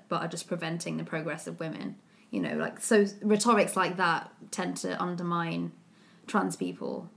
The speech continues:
as a group of human beings because they are told, "Oh, there's nothing, you know, you can't be part of this space because you're different to us."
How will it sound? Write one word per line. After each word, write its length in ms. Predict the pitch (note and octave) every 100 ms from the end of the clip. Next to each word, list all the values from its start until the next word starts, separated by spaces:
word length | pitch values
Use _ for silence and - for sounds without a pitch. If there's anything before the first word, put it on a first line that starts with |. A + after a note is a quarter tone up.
| -
as 260 | F3 E3+ E3+
a 60 |
group 380 | E3+ F3 D#3+ -
of 180 | E3+ E3
human 340 | - E3+ D#3
beings 520 | E3 D3+ - - E3+ -
because 460 | F3 - E3+ E3+ -
they 120 | E2
are 220 | D#2+ -
told, 420 | - - - - -
"Oh, 80 | F3
there's 180 | E3
nothing, 400 | E3+ E3 E3+ D#3 -
you 80 |
know, 80 | E3+
you 200 | E3+ F3+
can't 240 | F3 F#3 A3+
be 80 |
part 240 | E3+ E3 -
of 80 | -
this 120 | E3
space 340 | - D3+ E3
because 360 | - E3+ D#3 E3+
you're 120 | E3
different 380 | E3 E3 - -
to 120 | -
us." 320 | E3+ E3 -